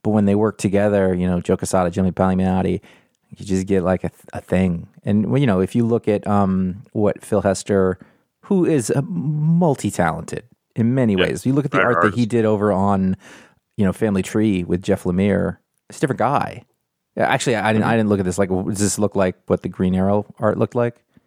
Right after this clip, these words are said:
Speaker 2: No, not like that quite a bit.
Speaker 1: Oh, really?
Speaker 2: Yeah, you know,
Speaker 1: Andy
Speaker 2: it,
Speaker 1: Parks
Speaker 2: I
Speaker 1: is,
Speaker 2: mean,
Speaker 1: i-, is a
Speaker 2: it's
Speaker 1: great
Speaker 2: definitely
Speaker 1: example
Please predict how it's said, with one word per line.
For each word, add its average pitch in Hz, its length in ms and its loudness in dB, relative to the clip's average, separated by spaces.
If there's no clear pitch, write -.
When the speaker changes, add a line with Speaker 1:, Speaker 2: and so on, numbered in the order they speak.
Speaker 2:
No, 160 160 -2
not 135 220 -2
like 127 160 -2
that 104 160 0
quite 82 160 -2
a - 20 -20
bit. 85 120 -4
Speaker 1:
Oh, 135 120 0
really? 101 380 0
Speaker 2:
Yeah, 143 120 -2
you 113 80 2
know, 87 120 -2
Speaker 1:
Andy 185 220 2
Speaker 2:
it, - 60 -4
Speaker 1:
Parks 214 260 -2
Speaker 2:
I 147 40 4
Speaker 1:
is, 156 60 0
Speaker 2:
mean, 139 120 2
Speaker 1:
i-, 139 160 0
is 135 160 0
a 143 40 0
Speaker 2:
it's 151 60 2
Speaker 1:
great 156 120 2
Speaker 2:
definitely 151 260 0
Speaker 1:
example 120 380 0